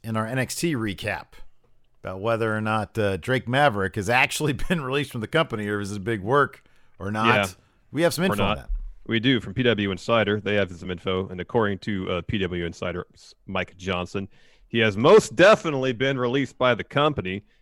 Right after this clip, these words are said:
Speaker 2: He's saying, quote, "Maverick is still officially being released. W W E opted to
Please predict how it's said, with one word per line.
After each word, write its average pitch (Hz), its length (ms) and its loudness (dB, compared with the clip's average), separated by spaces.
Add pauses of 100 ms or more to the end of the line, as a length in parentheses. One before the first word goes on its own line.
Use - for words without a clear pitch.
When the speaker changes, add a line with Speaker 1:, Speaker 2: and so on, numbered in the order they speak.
(160)
Speaker 2:
He's 131 220 -2
saying, 98 320 -2
quote, 117 300 2
"Maverick 110 400 2
is - 80 -18
still 131 360 0
officially 120 460 -2
being 113 380 -2
released. 98 500 -4 (380)
W 110 280 2
W 104 360 2
E 110 160 2
opted 107 320 -4
to 90 60 -16